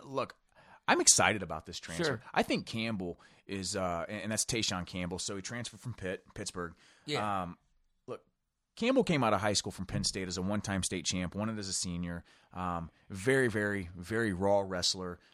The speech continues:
Speaker 1: very underdeveloped at the time, um, but with tons of potential.
Speaker 2: Yeah,
Speaker 1: Ath-,
Speaker 2: the, the
Speaker 1: as,
Speaker 2: raw, the
Speaker 1: as,
Speaker 2: raw skills are there,
Speaker 1: yeah,
Speaker 2: right?
Speaker 1: as athletic as could be. Um, and you're, here's a guy who in a, uh,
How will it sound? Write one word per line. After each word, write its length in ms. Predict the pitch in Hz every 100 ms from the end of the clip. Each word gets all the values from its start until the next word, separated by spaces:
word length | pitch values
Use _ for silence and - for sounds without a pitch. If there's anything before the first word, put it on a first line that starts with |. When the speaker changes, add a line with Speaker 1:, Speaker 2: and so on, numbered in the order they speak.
| -
Speaker 1:
very 220 | 104 104
underdeveloped 680 | 113 131 127 110 101 95 -
at 80 | 95
the 60 | 101
time, 420 | 101 92 90 90 - _ -
um, 460 | 90 92 87 87 -
but 220 | 92 98 98
with 240 | 95 - - _ _ _ _ _ _ _ -
tons 220 | 117 101
of 60 | 85
potential. 360 | - 78 -
Speaker 2:
Yeah, 100 | 147
Speaker 1:
Ath-, 120 | 120 147
Speaker 2:
the, 40 |
the 60 | 175
Speaker 1:
as, 40 | 170
Speaker 2:
raw, 300 | 190 196 185
the 140 | 175
Speaker 1:
as, 60 | 170
Speaker 2:
raw 160 | 185
skills 380 | 170 - 156 120
are 60 | 113
there, 140 | 110
Speaker 1:
yeah, 140 | 95
Speaker 2:
right? 120 | 92 131
Speaker 1:
as 120 | 131
athletic 440 | 117 151 165 170
as 100 | 135
could 160 | - 101
be. 300 | 113 107 95 - - -
Um, 340 | 107 107 104
and 120 | 117 135
you're, 80 | 156
here's 260 | 135 190
a 40 | 180
guy 320 | 120 113 113
who 240 | 110 113
in 340 | 117 117 110 98 _ _ -
a, 380 | 113 113 107 92 _ _ _ -
uh, 140 | 95